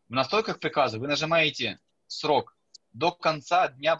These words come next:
плюс», то есть это будет продажа вне торговой сессии. Вот именно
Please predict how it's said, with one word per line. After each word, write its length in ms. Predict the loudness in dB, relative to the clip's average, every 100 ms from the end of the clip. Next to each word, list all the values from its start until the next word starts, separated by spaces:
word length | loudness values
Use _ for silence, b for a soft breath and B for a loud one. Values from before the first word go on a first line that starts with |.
| -4
плюс», 420 | -6 -6 -8 -12
то 60 | -10
есть 140 | -8 -6
это 200 | -4 -2
будет 280 | -2 -4 -4
продажа 480 | -2 0 -2 -4
вне 560 | -14 -14 -8 -4 -4 -4 _ -4
торговой 460 | -2 0 0 -2
сессии. 520 | -4 -6 -6 -8 -18 -20 _ _ _ _ _ _ -10
Вот 180 | -6 -4
именно 160 | -4